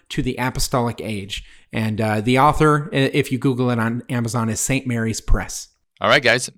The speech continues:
Speaker 2: let's continue this conversation online. We will continue it actually in the next <laughs> podcast.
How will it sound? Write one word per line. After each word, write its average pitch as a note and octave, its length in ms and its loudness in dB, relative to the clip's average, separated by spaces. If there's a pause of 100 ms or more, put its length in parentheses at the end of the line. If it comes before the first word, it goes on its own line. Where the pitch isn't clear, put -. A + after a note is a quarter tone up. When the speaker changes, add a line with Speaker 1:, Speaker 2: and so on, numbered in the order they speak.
Speaker 2:
let's G#2 200 -2
continue B2+ 340 -4
this A#2 160 2
conversation A#2+ 540 2
online. G#2 760 0
We A2 100 0
will G#2+ 120 0
continue A2+ 340 -4
it F#2 80 2
actually G2+ 240 2
in F#2+ 80 0
the D2 80 -8
next E2 280 -4
<laughs> - 20 -20
podcast. C3+ 640 0